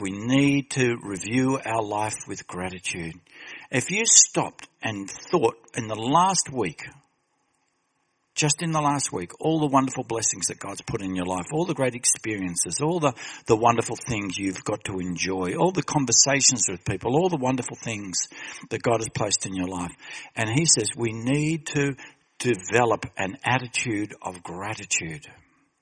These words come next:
And so he says that's very important to, to begin our time with God, with just being grateful for things. And as we do that, of course, we become aware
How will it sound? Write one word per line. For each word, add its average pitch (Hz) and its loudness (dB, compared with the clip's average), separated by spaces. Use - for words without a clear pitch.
And 101 -6
so 107 0
he 104 0
says 110 2
that's 127 0
very 120 0
important 117 -2
to, 92 -2
to 107 -2
begin 101 2
our 123 6
time 101 0
with 90 -8
God, 92 -2
with 98 -8
just - -2
being 104 -4
grateful 107 0
for - -4
things. 95 -4
And 143 4
as 170 6
we 151 4
do 131 2
that, 131 4
of 113 -2
course, 135 -2
we 135 0
become 131 2
aware 123 4